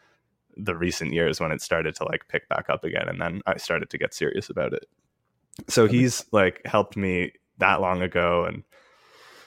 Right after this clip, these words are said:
Speaker 1: yeah, I was, like, looking into it back then. And since then, it's, like, certainly grown and developed. And it's, like, more of, like, a thing. Um, and they, but
Speaker 2: Right.
Speaker 1: they've been running this conference, MicroConf, for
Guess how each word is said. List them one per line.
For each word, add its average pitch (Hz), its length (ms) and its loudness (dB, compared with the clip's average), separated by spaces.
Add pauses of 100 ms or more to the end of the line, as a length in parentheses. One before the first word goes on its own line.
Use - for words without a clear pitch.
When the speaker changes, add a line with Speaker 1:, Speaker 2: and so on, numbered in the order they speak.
(260)
Speaker 1:
yeah, 110 180 6
I 92 60 4
was, 95 140 2
like, 95 160 2
looking 95 260 0
into 90 240 0
it 85 100 -2
back 82 260 -2
then. 87 300 4
And 82 240 -6
since 113 280 0
then, 95 200 4
it's, 85 160 -2
like, 87 300 0
certainly 95 640 -2 (260)
grown 90 680 2
and 90 120 -4
developed. 85 720 -2
And 82 160 -4
it's, - 160 -8
like, 82 220 -2
more 85 240 0
of, 78 80 -4
like, 76 160 -2
a - 80 -4
thing. 92 640 -2 (240)
Um, 76 460 -6 (120)
and 98 160 0
they, 92 80 4
but 104 100 2
Speaker 2:
Right. - 80 2
Speaker 1:
they've 101 120 6
been 101 140 2
running 101 280 4
this 87 140 -4
conference, 101 580 -2
MicroConf, 90 760 0 (300)
for - 480 -2